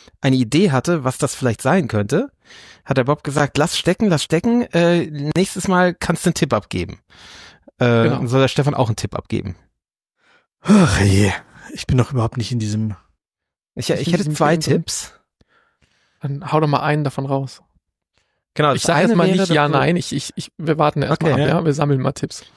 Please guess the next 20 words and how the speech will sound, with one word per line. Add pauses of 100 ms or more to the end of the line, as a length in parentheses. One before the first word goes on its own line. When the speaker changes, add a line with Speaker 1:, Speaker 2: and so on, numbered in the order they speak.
(720)
Speaker 1:
Das
eine
wäre,
dass
du
dich,
äh, (140)
was
die
Automarke
angeht,
an,
äh,
den, (340)
die
Familie
Giesbert
anpasst. (1080)
Ähm,
Speaker 2:
Aha.